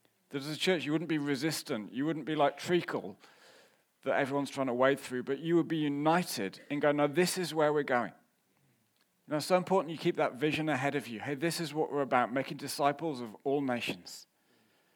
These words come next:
And then you do whatever it takes to make that happen. And I haven't got much more to say than that,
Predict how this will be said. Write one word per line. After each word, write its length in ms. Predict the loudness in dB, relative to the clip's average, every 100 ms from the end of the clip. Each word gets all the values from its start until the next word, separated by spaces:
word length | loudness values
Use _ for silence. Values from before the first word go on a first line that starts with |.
| _ _ _ -6
And 100 | -2
then 120 | 0
you 80 | 0
do 100 | 2
whatever 340 | 4 2 2 -2
it 120 | 0
takes 320 | 0 0 -4
to 100 | -6
make 200 | -6 0
that 300 | 0 0 -6 _ _ _ -8
happen. 320 | -8 -8 -16 _ _ _ _ _ _ _ _ _ _ _ _ _ _ _ _ -20 _ 2
And 140 | 4
I 80 | 6
haven't 160 | 6
got 140 | 4 2
much 120 | -2
more 120 | -4
to 120 | -6
say 240 | 0 2 2
than 200 | -2 -4
that, 280 | -6 -8